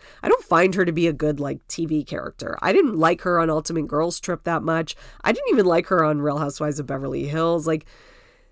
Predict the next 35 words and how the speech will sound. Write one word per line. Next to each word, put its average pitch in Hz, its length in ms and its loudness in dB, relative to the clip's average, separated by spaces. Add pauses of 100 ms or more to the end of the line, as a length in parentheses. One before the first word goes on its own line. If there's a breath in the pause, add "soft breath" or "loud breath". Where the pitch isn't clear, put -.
(220 soft breath)
she, - 300 0
of 196 240 2
course, 247 260 8
she 226 160 0
had 180 140 0
a 160 60 0
compelling 151 500 -2
story 151 600 2
because 147 340 -2
of 143 80 -4
what 143 140 0
was 143 120 -6
going 143 260 -4
on 143 540 -4
in 160 140 -4
her 151 100 -2
marriage, 143 680 0
but 147 300 -2 (220)
just - 320 2
on 185 160 6
her 180 260 2
own 160 400 2
as, 160 300 -2
like, 143 180 -6
a 143 60 -4
personality, 156 1160 -2 (1300)
I've 185 180 2
always 180 260 4
found 151 260 -2
her 160 100 -2
to 151 60 -6
be 147 140 -2
meh. 151 320 0 (1040 soft breath)
Um, 185 800 4
there's, 190 280 4